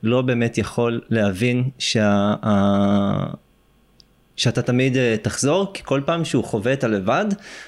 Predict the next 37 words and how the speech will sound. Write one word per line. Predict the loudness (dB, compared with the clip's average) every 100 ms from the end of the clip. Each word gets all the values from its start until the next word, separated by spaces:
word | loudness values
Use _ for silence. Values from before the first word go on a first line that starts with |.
| -20 -4
הלבד | 0 2 0
הזה | 0 0
נחווה | -2 0 -2 0
בטראומה. | -4 -2 0 0 -2 -8 -20 -12 -8
הוא | -8 -2
כל | 0 2
יום | 2
מחדש | 0 0 0 0 0 -4 -8 -4
נכנס | -2 0 0 -2 -4 -8
לפחד, | -2 0 0 -2 -4 -4 -2 -2 -4 -2
לפאניקה, | -4 0 -2 -2 -2 -2 -2 -2 2
עם | 2 2
תגובות | 2 0 -2
פיזיולוגיות, | -2 0 0 2 2 0 -2 -6 -20 -8 -2
והוא | 0
לא | 2
מצליח | 0 -2 -2 -2 0
להבין | 0 2 2 0
מחדש | 0 -2 -2 -2 -2
שאתה | -2 0
מגיע. | 0 0 0 -2 -6 -8
כי | -4
כל | 0 0
פעם | 0
שאתה | 0 -2 -2
חזרת | -2 2 0 0 -2
וכל | 0 0
פעם | 0 -2
שהוא | 0
היה | 0
לבד, | 0 0 0 -2 -6 -14 _ -4
הוא, | 0 0 0 0
אה, | 0
חווה | 0 0
את | -2
הטראומה | -2 0 2
מחדש, | 0 0 -2 -2 -4 -14